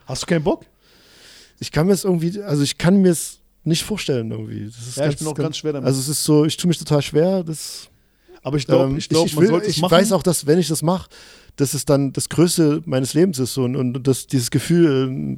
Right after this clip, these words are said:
Speaker 2: Kind so von eigenem Fleisch und Blut zu haben.
Speaker 1: Ich glaube,
Speaker 2: Das
Speaker 1: man
Speaker 2: ist
Speaker 1: sollte es machen, wenn man einfach die richtige Frau hat und dann
Speaker 2: Ja.
Speaker 1: auch so ein bisschen, also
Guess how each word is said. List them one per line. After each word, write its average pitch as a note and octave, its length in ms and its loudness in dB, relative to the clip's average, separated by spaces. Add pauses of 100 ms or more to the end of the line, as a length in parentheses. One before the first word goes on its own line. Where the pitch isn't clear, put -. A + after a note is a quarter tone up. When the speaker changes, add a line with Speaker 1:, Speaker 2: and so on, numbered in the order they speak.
Speaker 2:
Kind E3 260 -4
so A#2+ 200 -2
von - 260 -8
eigenem C3 220 -4
Fleisch C3 240 -4
und B2+ 100 -12
Blut - 140 -6
zu - 80 -2
haben. A#2 80 2
Speaker 1:
Ich A2 60 0
glaube, E3+ 160 6
Speaker 2:
Das E3 80 0
Speaker 1:
man D#3+ 40 0
Speaker 2:
ist C#3+ 40 0
Speaker 1:
sollte D#3+ 180 2
es - 80 -6
machen, D#3 180 -2
wenn D3 80 2
man D3 160 2
einfach C#3+ 160 -4
die C#3 60 -2
richtige C3+ 300 -4
Frau D#3+ 280 0
hat F3 140 -4
und C#3 100 -4
dann C#3+ 120 4
Speaker 2:
Ja. E3+ 60 0
Speaker 1:
auch A#2+ 80 -6
so C3 80 -6
ein C#3+ 60 -4
bisschen, C3+ 420 -4
also A#2+ 280 -8